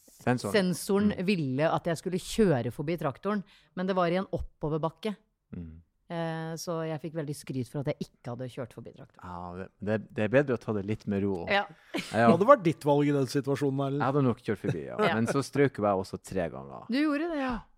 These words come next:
Speaker 1: Ja.
Speaker 2: Men
Speaker 1: Jeg
Speaker 2: du også gledet deg veldig, ikke sant?
Speaker 1: Ja, men jeg, men jeg gikk litt i lås når det skulle skje.
Speaker 2: Ja.
Speaker 1: Jeg, jeg er
Speaker 2: Jeg
Speaker 1: ikke så
Speaker 2: skjønner.
Speaker 1: bra under press. Eh, men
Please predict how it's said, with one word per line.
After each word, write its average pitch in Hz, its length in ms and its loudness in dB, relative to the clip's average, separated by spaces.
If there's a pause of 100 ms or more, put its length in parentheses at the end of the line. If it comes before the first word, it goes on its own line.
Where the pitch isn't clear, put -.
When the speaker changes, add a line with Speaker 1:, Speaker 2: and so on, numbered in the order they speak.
(180)
Speaker 1:
Ja. - 100 -14 (140)
Speaker 2:
Men 208 140 0
Speaker 1:
Jeg 208 100 2
Speaker 2:
du 196 80 4
også 196 120 4
gledet 139 360 8
deg 165 120 6
veldig, 156 280 0
ikke 175 80 -2
sant? 180 180 -6
Speaker 1:
Ja, 147 220 10 (360)
men 120 240 0
jeg, 113 420 6
men 113 160 0
jeg 113 160 0
gikk - 180 -4
litt 98 160 -4
i 98 60 -2
lås 104 300 0
når - 100 -8
det - 100 -8
skulle - 180 -14
skje. - 180 -6 (200)
Speaker 2:
Ja. 190 120 -10 (140)
Speaker 1:
Jeg, 95 300 -6
jeg - 120 -10
er 90 160 -6
Speaker 2:
Jeg 240 100 -2
Speaker 1:
ikke - 140 -8
så 170 60 -8
Speaker 2:
skjønner. 87 200 -8
Speaker 1:
bra 92 180 -2
under 85 240 0
press. - 340 -6 (580)
Eh, 139 260 6
men 175 200 2